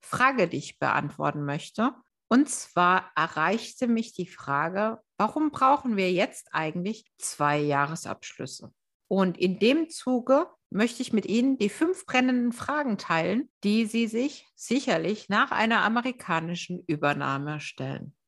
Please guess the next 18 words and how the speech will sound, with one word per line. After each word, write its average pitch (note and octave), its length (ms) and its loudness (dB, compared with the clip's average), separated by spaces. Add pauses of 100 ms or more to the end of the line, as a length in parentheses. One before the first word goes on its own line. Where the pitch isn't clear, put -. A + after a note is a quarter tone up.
(220)
Zunächst, - 640 2
hundertdreißig B3 760 2
bis C#4 180 -4
hundertvierzig G#3 680 0
deutsche F#3+ 320 2
Unternehmen D3+ 640 -4
werden E4 300 4
jedes B3+ 380 0
Jahr D#3+ 460 0
von A3 180 0
amerikanischen F#3+ 800 -2
Konzernen E3 540 0
übernommen F#3+ 540 0 (160)
und C4+ 180 -2
stehen D4 340 -2
plötzlich A3 720 -2
vor - 280 4
einer F#3+ 420 0